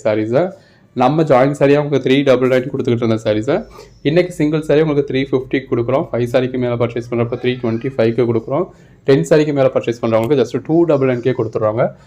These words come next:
ஜாயின் பண்ணி ஸ்டிச் பண்ணி எந்த ஒரு கம்ப்ளைண்ட்டும் இல்லாத சிக்ஸ் பிளஸ் மீட்டர் சாரியை ஒவ்வொரு சாரியும் பாருங்க எவ்வளவு அழகா இருக்கு அப்படின்னு just imagine பண்ணி பாருங்க. இதெல்லாம் வியர் பண்ணீங்கன்னா எவ்வளவு எலிகென்ட்டா இருக்கணும். ஆன்லைன்ல பர்ச்சேஸ் பண்றவங்க ஆன்லைன்ல பர்ச்சேஸ் பண்ணிக்கோங்க. டைரக்டா வந்து மெட்டீரியல் பார்க்கணும் அப்படின்றவங்க டைரக்டா வாங்க.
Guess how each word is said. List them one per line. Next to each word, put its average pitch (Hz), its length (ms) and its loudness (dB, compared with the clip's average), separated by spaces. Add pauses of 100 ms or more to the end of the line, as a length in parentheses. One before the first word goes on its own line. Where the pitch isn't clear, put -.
(300)
ஜாயின் 117 340 2
பண்ணி 135 240 2
ஸ்டிச் - 300 -8
பண்ணி 139 260 2
எந்த - 140 2
ஒரு 123 160 -2
கம்ப்ளைண்ட்டும் 117 440 0
இல்லாத 127 240 0
சிக்ஸ் - 200 -6
பிளஸ் 113 180 -6
மீட்டர் 110 260 -6
சாரியை 104 280 -4 (420)
ஒவ்வொரு 170 340 4
சாரியும் 143 320 0
பாருங்க 127 300 2
எவ்வளவு 131 240 4
அழகா 117 320 2
இருக்கு 113 240 0
அப்படின்னு 139 540 -6
just 120 260 0
imagine 139 300 0
பண்ணி 123 180 -2
பாருங்க. 120 220 2
இதெல்லாம் 120 200 2
வியர் 117 180 0
பண்ணீங்கன்னா 117 340 0
எவ்வளவு 113 260 4
எலிகென்ட்டா 110 440 0
இருக்கணும். 101 320 -4 (480)
ஆன்லைன்ல 139 360 4
பர்ச்சேஸ் 139 280 0
பண்றவங்க 135 360 2
ஆன்லைன்ல 127 280 0
பர்ச்சேஸ் 123 240 -4
பண்ணிக்கோங்க. 135 380 -2
டைரக்டா 120 320 2
வந்து 131 180 -2
மெட்டீரியல் 127 420 -4
பார்க்கணும் 117 300 0
அப்படின்றவங்க 117 380 -2
டைரக்டா 110 340 0
வாங்க. 104 200 -8